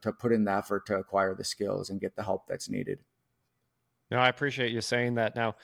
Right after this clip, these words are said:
Speaker 2: we, we were talking about the mindset that sellers have, right? They
Speaker 1: Correct.
Speaker 2: don't know what they don't know. Do you find with a lot of your students that come in, people that, that are gonna be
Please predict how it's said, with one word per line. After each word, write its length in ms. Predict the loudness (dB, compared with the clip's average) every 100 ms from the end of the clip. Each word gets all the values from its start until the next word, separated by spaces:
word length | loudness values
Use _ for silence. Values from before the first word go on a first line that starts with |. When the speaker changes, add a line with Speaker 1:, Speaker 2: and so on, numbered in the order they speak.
| -20 _ -6
Speaker 2:
we, 220 | -4 -4 -6 -10
we 100 | -6
were 100 | -4
talking 440 | -2 0 0 -2
about 420 | -2 2 2 0 -4 _ _ _ _ _ _ -20 -6
the 100 | 0
mindset 520 | 4 2 2 -4 -2
that 160 | -6 -6 _
sellers 460 | -6 -2 -2 -2 -8
have, 240 | -10 -8
right? 260 | -4 -4 -4 -12 -20
They 120 | -16 -16 -16 -20 -20 -4
Speaker 1:
Correct. 180 | 0 2
Speaker 2:
don't 180 | 0 -2
know 100 | -4
what 160 | -2
they 80 | -2
don't 240 | -2 -4
know. 300 | -2 -2 -2 -6 _ -20 _
Do 60 | -4
you 160 | -4
find 380 | -2 -2 0 -2
with 160 | -4 -4
a 40 |
lot 240 | -2 -2
of 140 | -2 -6
your 120 | -10
students 680 | -10 -12 -6 -4 -4 -6 -6
that 240 | -6 -6
come 240 | -6 -4 -2
in, 320 | -2 -4 -6 -10
people 360 | -10 -4 -4
that, 240 | -2 -6 -6
that 240 | -10 -10 -12 _ _ _ _ _ _
are 180 | -10 -10
gonna 220 | -6 -6
be 400 | -6 -10 -12 -14